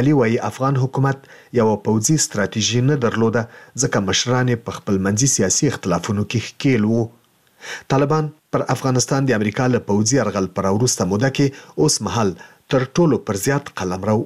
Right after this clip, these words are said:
ولکه لري. د طالبانو مرکزونه تر ډیره په پاکستان کې دي. جنګیالي یې هلته روزل کیږي او تجهیزات ترلاسه کوي. طالبان هغه ستراتیژي تعقیبوي چې د امنیتي چارو کارپوهان یې له بهر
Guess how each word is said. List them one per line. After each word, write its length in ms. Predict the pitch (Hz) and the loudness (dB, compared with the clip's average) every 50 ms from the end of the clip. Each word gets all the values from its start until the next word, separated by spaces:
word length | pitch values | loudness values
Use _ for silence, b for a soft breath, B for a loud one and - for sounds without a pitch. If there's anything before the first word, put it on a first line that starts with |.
| - 113 113 | 0 0 0
ولکه 320 | 117 117 - - 160 143 | 0 0 0 0 0 2
لري. 200 | 117 107 120 123 - b b b b b b 113 | 2 0 0 -2 -4 b b b b b b -6
د 80 | 107 - | -4 -2
طالبانو 400 | 104 98 101 98 98 107 107 104 98 | 0 0 0 0 0 0 0 0 0
مرکزونه 460 | 101 95 - - 107 110 131 123 120 104 - - | -2 -2 -2 -2 -2 0 0 0 0 0 -2 -4
تر 100 | 107 101 101 113 | -4 -2 0 0
ډیره 180 | 139 139 117 - - | 0 0 0 -2 -4
په 100 | 92 - | -8 -8
پاکستان 420 | - 95 - - - - 170 165 151 - | -6 -6 -4 -4 -4 -2 0 0 0 0
کې 100 | - 110 104 | -2 -2 -2
دي. 80 | 120 113 B B B B B B B 127 135 | -2 -2 B B B B B B B -2 0
جنګیالي 360 | 139 143 139 143 135 143 147 | 2 2 2 4 4 4 4
یې 160 | 147 135 127 | 4 2 2
هلته 240 | 139 139 135 147 131 131 | 0 0 0 2 2 2
روزل 220 | 123 - 123 117 110 - | 2 2 0 0 0 0
کیږي 360 | 143 135 127 139 - - - | 0 2 2 2 2 2 0
او 60 | 110 107 98 - 98 | -2 -4 -4 -4 -6
تجهیزات 520 | 92 - - 101 110 117 143 139 120 - - 113 | -4 -4 -2 -2 0 0 0 0 -2 -2 -4 -4
ترلاسه 380 | 101 104 110 107 101 - 120 - - | -2 0 0 0 0 0 0 0 0
کوي. 180 | 113 117 117 113 B B B B B B B 101 | 2 2 0 0 B B B B B B B -2
طالبان 360 | 95 101 101 113 117 117 117 - - 131 | 0 0 0 0 0 -2 -2 -2 -2 0
هغه 180 | 143 143 127 - | 0 2 0 0
ستراتیژي 540 | - - 104 104 95 - 107 104 - 120 113 - 113 | -2 -2 -2 -4 -2 -2 -2 -2 0 0 -2 -2 -2
تعقیبوي 540 | 98 92 - 110 95 90 101 127 143 147 - | -4 -2 -2 -2 0 2 2 2 2 2 2
چې 480 | 143 135 135 - - - - - - 131 127 | 0 -2 -2 -4 -8 -20 -20 -8 -4 -2 0
د 40 | 123 | 0
امنیتي 380 | 131 131 131 127 127 - 156 139 - - | 0 0 0 0 0 0 0 0 0 0
چارو 200 | 135 135 143 135 - - 117 | 0 2 2 0 0 0 -2
کارپوهان 480 | 104 - - 113 104 120 131 131 135 | -2 -2 -2 -2 0 0 2 2 2
یې 160 | 135 123 110 | 2 2 0
له 100 | 98 92 92 92 | 0 0 -2 -2
بهر 240 | 101 123 110 107 | 0 0 -2 -2